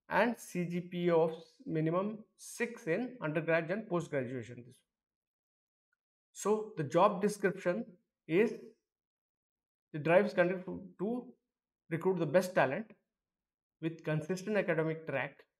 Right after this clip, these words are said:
and with good programming skill for locations in India. So all interested and eligible candidates can apply for the drive by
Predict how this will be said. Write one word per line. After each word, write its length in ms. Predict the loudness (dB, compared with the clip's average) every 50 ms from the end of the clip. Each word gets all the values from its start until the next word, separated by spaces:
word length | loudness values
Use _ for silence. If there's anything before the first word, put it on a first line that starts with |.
| _ _ -6
and 260 | -4 -4 -2 -2 -4
with 240 | -4 -6 -6 -6 -2
good 240 | 0 0 0 0 -2
programming 340 | -4 -2 2 2 2 2 2
skill 320 | 0 -2 0 0 0 0 -2 -6 -10 -20 -8 -2
for 160 | 0 0 0 0 0
locations 680 | -2 -2 -2 -2 -2 -4 -4 -6 -8 -8 -8 -8 -8 -6
in 160 | -4 -4 -2
India. 260 | -2 -4 -4 -6 -8 -10 -12 _ _ _ _ _ _ _ _ _ _ _ _ _ _ _ _ _ _ _ _ _ _ _ _ _ _ _ _ _ _
So 240 | -8 -4 -2 0 0
all 400 | 2 4 6 8 10 10 10 8
interested 560 | 6 4 2 0 0 0 0 0 0 0 2
and 100 | 2 2
eligible 380 | 2 0 0 0 -2 -2 -2 -2 -2 -6 -12 -16 -20 -20 -8 0
candidates 480 | 2 4 4 4 2 0 0 0 -2 -2
can 300 | -2 0 0 0 0 0
apply 340 | 0 0 2 2 2 2
for 160 | 2 2 0 0
the 80 | 0 0 -2 -6 -10 -10 -6
drive 360 | -2 2 2 4 4 2 2
by 280 | 4 4 4 4 4 0